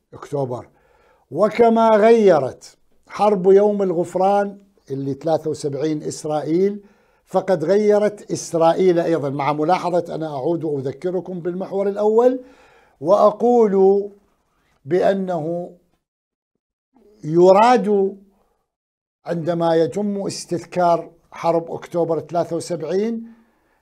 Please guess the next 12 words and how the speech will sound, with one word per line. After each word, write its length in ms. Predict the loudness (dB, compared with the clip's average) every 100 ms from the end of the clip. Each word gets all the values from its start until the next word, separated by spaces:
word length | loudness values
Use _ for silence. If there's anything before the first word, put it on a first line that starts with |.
| _
في 260 | -4 -2
نفس 300 | 0 -4 -6
الوقت 720 | -4 -2 -2 -4 -6 -10 _
التسويق 1080 | -18 -18 _ _ -10 -10 -8 -4 -4 -6 -8
أو 160 | -4 -4
التحضير 960 | -6 -10 -10 -8 -2 0 4 2 0 -12 _ _ _ _ _ _ -12
لمعاهدة 1300 | 2 6 6 4 0 _ -8 -2 0 0 0 -2 -4
جديدة 540 | -6 -6 -4 -4 -2
على 260 | -2 -4 -4
غرار 380 | -4 -4 -4 -6
كامب 340 | -4 -4 -2
ديفيد 540 | -2 -2 0 -2 -2